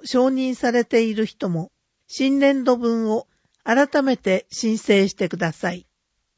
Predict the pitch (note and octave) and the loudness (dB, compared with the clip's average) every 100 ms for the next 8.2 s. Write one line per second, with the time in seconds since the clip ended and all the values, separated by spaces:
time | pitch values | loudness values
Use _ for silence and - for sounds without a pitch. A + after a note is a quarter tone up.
0 | _ _ _ _ _ _ _ _ _ - | _ _ _ _ _ _ _ _ _ -6
1 | D4+ D4+ - C#4 C4+ A3 A#3 G#3+ F#3 - | -2 -2 0 2 2 0 0 0 -2 -6
2 | D#3+ D#3 - _ _ _ _ _ _ _ | -8 -8 -14 _ _ _ _ _ _ _
3 | _ A#3+ B3 C#4+ D4 C4+ - B3+ A#3 F3+ | _ 0 2 2 0 -2 0 0 0 -4
4 | D#3+ D#3+ _ _ _ _ _ _ _ _ | -6 -10 _ _ _ _ _ _ _ _
5 | _ _ _ A3+ B3 C4 - B3 G3 F#3 | _ _ _ 0 4 2 2 2 2 2
6 | - _ _ _ _ _ - _ - A3+ | -2 _ _ _ _ _ -20 _ -2 2
7 | C#4 C#4+ D#4+ C#4+ B3+ C4+ C4 A#3+ G3 - | 2 0 -2 -2 0 -2 -2 -4 -4 -4
8 | F3+ F#3 | -4 -6